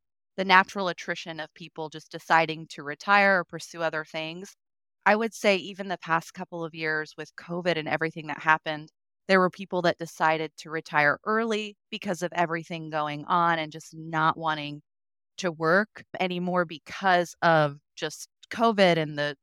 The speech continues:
scariness surrounding that and wanting to enjoy time with their families and be focused on family more. So there's a big part that's that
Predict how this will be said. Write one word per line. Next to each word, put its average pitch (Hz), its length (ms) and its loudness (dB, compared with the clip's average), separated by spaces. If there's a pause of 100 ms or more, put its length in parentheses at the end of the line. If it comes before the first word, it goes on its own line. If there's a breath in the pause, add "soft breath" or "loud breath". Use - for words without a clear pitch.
scariness 196 680 -4
surrounding 156 560 -2
that 151 180 2
and 151 140 -4
wanting 156 340 -4
to 170 120 -12
enjoy 151 720 -4 (320)
time 165 220 2
with 151 140 -6
their 143 140 0
families 156 640 -2
and 151 160 -8
be 143 120 -12
focused 151 440 -8
on 139 160 -4
family 143 380 -4
more. 143 320 -10
So 151 340 2 (720)
there's 180 240 4
a 175 120 -10
big 240 240 -4
part 196 360 4
that's 170 220 -4
that 180 280 10